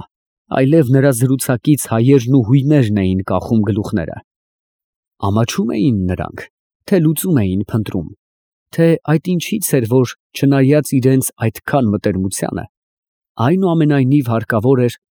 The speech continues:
առանձին հավաքատեղ ունենալ, անհրաժեշտ էր տարբեր թաղամասերում ապրել, և իրար հետ չէին կարող ամուսնանալ ոչ միայն մահմեդական թուրքն ու քրիստոնյա հայը, այլև հույնն ու հայը,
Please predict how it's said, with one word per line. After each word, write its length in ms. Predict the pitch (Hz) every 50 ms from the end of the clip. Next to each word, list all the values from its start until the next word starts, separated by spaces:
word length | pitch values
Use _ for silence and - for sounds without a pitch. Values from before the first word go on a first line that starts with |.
| _ -
առանձին 580 | - 113 117 120 127 127 123 107 123 135 131 113
հավաքատեղ 720 | 101 110 107 120 113 - - 127 113 - - 147 123 104
ունենալ, 440 | 107 95 90 85 80 64 50 - - - _ _ _ _ _ _ _ _ _ _ _ _ _ -
անհրաժեշտ 640 | - 113 110 101 - 135 120 104 120 143 139 - - -
էր 160 | 127 120 - _ _ _ _
տարբեր 480 | - - 110 104 98 95 107 120 120 -
թաղամասերում 800 | - - 104 98 101 104 104 110 117 - - 139 127 147 139 110
ապրել, 400 | 80 82 - - - 58 - - _ _ _ _ _ _ _ _ _ _ _ _ _ -
և 340 | 120 110 131 127 131 120 - _ _ _ _ _ _ -
իրար 300 | 170 160 147 185 180 175
հետ 200 | 131 165 160 - -
չէին 460 | - - - 165 156 156 170 170 156
կարող 360 | - 120 101 104 123 131 110
ամուսնանալ 680 | 107 110 107 117 113 - - 120 110 110 120 127 123 107 - _ _ _ -
ոչ 220 | 101 98 143 180 170 -
միայն 380 | - 180 190 190 175 160 151 131
մահմեդական 720 | 120 127 127 107 110 131 127 117 131 127 123 - 131 127 120
թուրքն 500 | 104 - - - 151 131 - - - -
ու 60 | 131
քրիստոնյա 640 | 113 - - 120 113 - - - 120 101 104 113 110
հայը, 380 | 101 95 113 95 82 - - - - _ _ _ _ _ _ _ _ _ _ -
այլև 400 | - 110 107 104 120 123 123 - - - -
հույնն 540 | 104 87 98 120 147 175 175 165 156 147 143
ու 120 | 143 147
հայը, 400 | 120 92 131 139 117 95 82 -